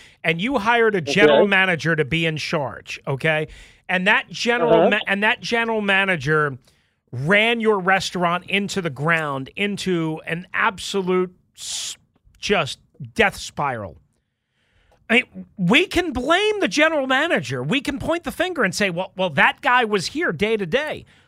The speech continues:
Speaker 1: But Johnny, who's ultimately in charge? Who's ultimately in
Speaker 2: Well,
Speaker 1: charge?
Speaker 2: if that's the, if that's the logic that we're going to rock with,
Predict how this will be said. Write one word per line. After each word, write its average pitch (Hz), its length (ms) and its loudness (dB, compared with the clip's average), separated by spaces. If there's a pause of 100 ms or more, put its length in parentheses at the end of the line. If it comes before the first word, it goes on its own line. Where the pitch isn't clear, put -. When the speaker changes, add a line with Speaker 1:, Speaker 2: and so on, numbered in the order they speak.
(400)
Speaker 1:
But 165 120 -2
Johnny, 262 280 0
who's 226 380 -4
ultimately 233 680 -4
in 226 80 -6
charge? 233 640 -8 (540)
Who's 339 260 -2
ultimately 269 640 -4
in 226 60 6
Speaker 2:
Well, 233 100 8
Speaker 1:
charge? 208 540 4 (1080)
Speaker 2:
if 202 200 6
that's 240 300 4
the, 190 100 4 (140)
if 165 60 0
that's 190 300 4
the 147 100 -4
logic 160 540 2
that 151 160 6
we're 143 140 4
going 139 300 4
to 120 100 4
rock 123 380 4
with, 107 320 4